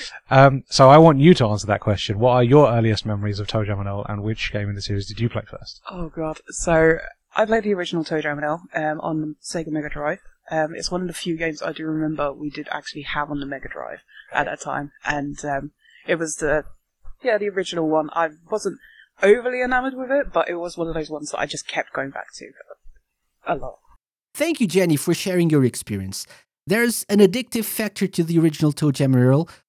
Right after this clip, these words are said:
Speaker 3: one I also got with back in the groove, if I'm being honest. But I'm getting ahead of myself. Megavision's magazine content manager, Scotty Moe,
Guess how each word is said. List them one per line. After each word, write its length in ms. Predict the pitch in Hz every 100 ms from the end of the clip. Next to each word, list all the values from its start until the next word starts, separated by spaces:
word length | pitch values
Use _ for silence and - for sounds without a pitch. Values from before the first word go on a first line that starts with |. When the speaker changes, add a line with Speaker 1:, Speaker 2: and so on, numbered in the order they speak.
| -
Speaker 3:
one 180 | 170 190
I 80 | -
also 380 | 185 214 -
got 240 | 151 165 -
with 260 | 147 127 127
back 240 | 147 -
in 120 | 131
the 80 | 120
groove, 440 | 120 127 95 - - -
if 180 | 110 120
I'm 140 | 110
being 240 | 107 104
honest. 380 | 98 92 90 - _ _ _ _
But 100 | 151
I'm 140 | 240 277
getting 260 | 254 240
ahead 240 | 208 151 147
of 100 | 120
myself. 500 | 104 - - - - _ _ _ _ -
Megavision's 720 | 196 285 285 269 247 240 190
magazine 400 | 220 208 190 202
content 440 | 180 202 190 170 -
manager, 380 | 180 139 139
Scotty 420 | 135 - - 226 185
Moe, 260 | 156 277